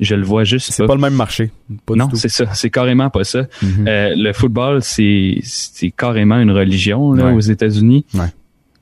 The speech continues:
Speaker 1: Puis de prendre de, de prendre de ces gens-là puis les transférer vers le basket, ça ferait,
Speaker 2: Mhm.
Speaker 1: ça, je pense pas que ça fonctionnerait,
Speaker 2: Puis, euh, je
Speaker 1: honnêtement.
Speaker 2: pense pas que le,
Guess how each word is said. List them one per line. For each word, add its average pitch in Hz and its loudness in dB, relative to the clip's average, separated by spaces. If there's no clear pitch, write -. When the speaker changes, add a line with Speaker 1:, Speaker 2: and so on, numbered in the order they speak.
Speaker 1:
Puis 123 0
de 101 2
prendre 113 2
de, 98 -2
de 107 2
prendre 123 2
de 104 2
ces - -2
gens-là 107 2
puis - -4
les 95 0
transférer 120 0
vers 107 0
le 101 2
basket, 98 -4
ça 98 -6
ferait, 110 -6
Speaker 2:
Mhm. 92 -2
Speaker 1:
ça, 90 -6
je - -6
pense 113 -6
pas 151 -4
que - -10
ça 98 -6
fonctionnerait, 92 -2
Speaker 2:
Puis, - 2
euh, - 0
je 117 2
Speaker 1:
honnêtement. - 0
Speaker 2:
pense 143 -6
pas 165 0
que 143 -2
le, 98 2